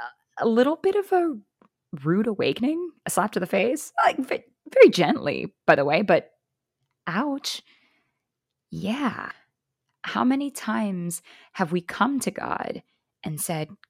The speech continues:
"God, <laughs> I, I really want this thing, and, and you, I, I'm gonna go for it, okay? So I, I pray you bless it. I pray it's, uh, totally your will, and I'm gonna go for it." That's not a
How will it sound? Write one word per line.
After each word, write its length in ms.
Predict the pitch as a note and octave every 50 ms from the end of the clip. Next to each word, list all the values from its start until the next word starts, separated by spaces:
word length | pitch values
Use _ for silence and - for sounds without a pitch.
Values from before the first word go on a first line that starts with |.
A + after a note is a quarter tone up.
| _ -
"God, 220 | - F3 E3 - -
<laughs> 40 | -
I, 320 | - - - - F3+ - _ _ - -
I 240 | G#3 - A3 F#3+ C#3 C#3 C#3+ C3
really 260 | C#3 F3 F3+ F3 G3 G3
want 280 | E3+ D3 C#3+ D3+ D3
this 180 | - C#3 - -
thing, 400 | - - B2+ C3+ D3 E3 G#3+ E4 - - - - - - _ -
and, 340 | A#2+ C3 C3+ C3+ C#3 C3 -
and 280 | - C#3 C#3 C#3+ D3+ C#3+
you, 100 | G3+ - - -
I, 280 | - - A3+ C4 B3+ A#3+ - _ _ _ -
I'm 140 | - - D4+
gonna 140 | F4+ G4 G4
go 140 | - D4+ A4
for 200 | - - - -
it, 140 | - - - -
okay? 220 | A3+ - D#4 G4 - - - -
So 260 | - - A#3+ G#3+ G#3+ -
I, 340 | - F3 D#3 D3 C#3+ C3+ - -
I 60 | -
pray 180 | - - D3+
you 120 | C#3+ - -
bless 280 | - - C#4+ D4+ -
it. 180 | - D4+ D4 - - - - - -
I 60 | -
pray 440 | A#2 - - - C#3 C3+ C3 B2+ C3
it's, 180 | C3 A#2+ - -
uh, 140 | - A#2+ -
totally 280 | - B3 B3+ E4+ D#4+
your 120 | C4 A3+ G#3+
will, 400 | G#3 G#3 G3+ G3+ G#3 G3+ G3+ -
and 280 | - E3 D#3 C#3+ C#3 F2+
I'm 100 | - G#3+
gonna 100 | B3+ C4
go 120 | G3 F3
for 180 | D#3 - F#2 C#2
it." 160 | C#2+ D#2 - _ _ _ _ _ _ _ _ _ _ _ _ _ _ _ _ _ _ _ _ _ _ _ _ _ _ _ _ _ _ _ _ -
That's 640 | - C4+ A#3+ F#3 E3 - - - - - - - -
not 460 | - - - - - - - - -
a 100 | - -